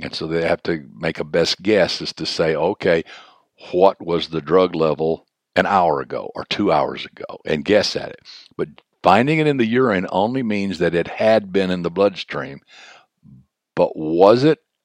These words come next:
enough at the time of death to have caused the death? In other words, was the person intoxicated earlier, such as high alcohol levels or something, but death was caused by something else, and this is the classic red herring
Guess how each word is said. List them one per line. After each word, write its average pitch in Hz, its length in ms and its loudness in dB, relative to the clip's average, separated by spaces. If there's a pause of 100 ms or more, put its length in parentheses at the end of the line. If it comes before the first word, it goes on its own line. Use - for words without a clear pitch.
(200)
enough 101 640 2
at 90 180 -4 (180)
the - 80 -6
time 98 440 -6
of 73 180 -10
death 110 320 0
to 95 140 -6
have 80 240 -4
caused 73 400 -6
the 117 100 -4
death? 135 440 0
In - 180 -12
other 117 240 2
words, 69 280 -8
was 95 280 -4
the 147 80 -4
person 117 360 -6
intoxicated 90 800 -4
earlier, 101 480 0 (840)
such - 340 -10
as 71 140 -8
high 76 200 -4
alcohol 73 540 -2
levels 69 320 -4
or 65 60 -10
something, 80 380 -8 (640)
but 80 280 -2
death 123 340 6
was 107 120 -8
caused 101 380 0
by 85 120 0
something 85 480 -4
else, 117 260 4
and 82 220 -8
this 101 260 2
is 90 300 -2
the 76 140 -10
classic 80 520 -4
red 71 260 -4
herring 76 380 -8